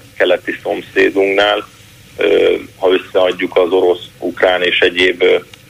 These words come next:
ö, nációk áldozatainak a, a számát, és én a leginkább ezt hiányolom, hogy még mindig nem hallunk arról, hogy hogyan és miként lehet lezárni, vagy egyáltalán eljutni odáig, hogy fegyverszünetet,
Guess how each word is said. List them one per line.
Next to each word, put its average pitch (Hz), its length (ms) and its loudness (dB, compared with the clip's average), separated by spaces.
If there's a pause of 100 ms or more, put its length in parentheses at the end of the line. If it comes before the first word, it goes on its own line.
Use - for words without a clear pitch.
(320)
ö, 92 180 0
nációk 90 640 -2
áldozatainak 90 960 0
a, 90 260 2
a - 200 -6 (100)
számát, 95 480 0
és - 160 0
én 104 180 -2 (100)
a 107 80 0
leginkább 104 560 0
ezt 101 160 0 (100)
hiányolom, 95 680 -2 (420)
hogy 92 220 0 (280)
még 90 180 -4
mindig 104 340 0
nem 92 240 2
hallunk 92 440 -2
arról, 98 500 2 (260)
hogy - 120 -12
hogyan 98 380 2
és 82 200 -2
miként 87 400 -2
lehet 87 320 0
lezárni, 95 500 2
vagy 95 160 2
egyáltalán 98 600 0
eljutni 95 460 -2
odáig, 92 580 0
hogy 90 200 -6
fegyverszünetet, 90 960 0